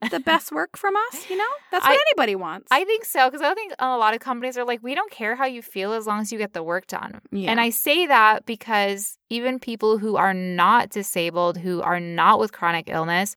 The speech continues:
Speaker 2: I mean, we see how hard many corporations have their employers working overtime, nights and weekends, without any compensation, without pay. 'cause the workload is just so high. It's like, "Well, we don't care if our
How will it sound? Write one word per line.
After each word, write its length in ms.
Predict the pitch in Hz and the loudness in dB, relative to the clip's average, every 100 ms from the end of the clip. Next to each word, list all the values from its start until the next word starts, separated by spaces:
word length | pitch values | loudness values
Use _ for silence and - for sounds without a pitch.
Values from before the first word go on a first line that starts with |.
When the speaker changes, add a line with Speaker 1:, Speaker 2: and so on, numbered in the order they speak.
| _ _ _ _ | _ _ _ _
Speaker 2:
I 80 | 185 | 0
mean, 180 | 196 | 0
we 160 | 190 208 | 0 -2
see 340 | 202 - 208 | -2 -2 -2
how 680 | 202 - 185 185 190 190 - _ | -2 0 4 6 6 4 0 _
hard 500 | - - 226 262 226 | -18 0 2 4 2
many 240 | 196 185 190 | 0 -2 -4
corporations 1040 | - 185 185 180 190 247 208 185 185 - | -4 -4 -2 -2 -2 -2 -4 -4 -2 -4
have 320 | - 208 208 208 | -2 2 2 4
their 140 | 214 | -2
employers 560 | 208 208 214 214 214 208 | -2 -2 -2 0 0 -2
working 640 | 196 247 - 247 214 220 220 _ _ _ - | -2 -2 -2 -2 0 -2 -6 _ _ _ 2
overtime, 920 | 196 214 220 214 202 196 196 202 202 | 4 4 0 0 2 4 4 2 2
nights 320 | 175 202 208 | 2 0 -2
and 160 | 220 202 | -4 -2
weekends, 880 | 208 208 208 196 190 196 202 208 190 | -4 -4 0 2 2 0 0 -2 -2
without 300 | 175 165 190 | 2 4 4
any 160 | 202 | 2
compensation, 880 | 202 190 185 196 - 165 175 196 185 | 0 -2 -2 -6 -4 -2 -2 -4 -2
without 400 | 175 156 180 - - - | 2 4 6 4 -4 -14
pay. 640 | - 156 151 156 196 254 _ _ _ _ | -6 -4 -2 -2 -4 -4 _ _ _ _
'cause 180 | - 185 | -2 2
the 120 | 190 190 | 4 4
workload 460 | 190 220 214 190 | 4 4 2 0
is 180 | - 196 | 2 -2
just 220 | - - - | -2 -2 2
so 180 | 202 | 2
high. 320 | 190 - 190 180 | 2 2 2 4
It's 240 | 175 - | 0 0
like, 160 | 180 - | -2 0
"Well, 100 | 175 | 0
we 120 | 175 | 2
don't 160 | 208 240 | 0 0
care 220 | - 175 | 2 2
if 120 | 175 | 4
our 120 | 175 | 0